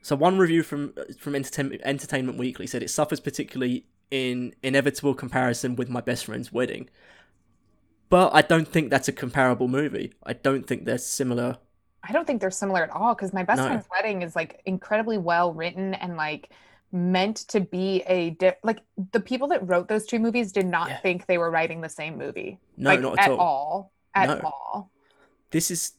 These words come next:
Speaker 1: this is so much lighter than that as well.
Speaker 2: Yeah,
Speaker 1: And
Speaker 2: 'cause My Best Friend's Wedding is,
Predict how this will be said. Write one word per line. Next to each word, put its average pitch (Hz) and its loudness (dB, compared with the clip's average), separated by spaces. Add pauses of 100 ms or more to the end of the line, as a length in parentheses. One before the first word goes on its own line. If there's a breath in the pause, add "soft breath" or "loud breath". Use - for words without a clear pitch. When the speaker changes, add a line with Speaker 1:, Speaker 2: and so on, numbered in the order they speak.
Speaker 1:
this - -2
is 180 -4
so 208 4
much 160 0
lighter 131 2
than - -8
that - -6
as - -10
well. 127 -4 (640)
Speaker 2:
Yeah, 240 2 (120)
Speaker 1:
And 214 2
Speaker 2:
'cause 208 0
My 208 6
Best 226 4
Friend's 311 0
Wedding 202 4
is, 175 -8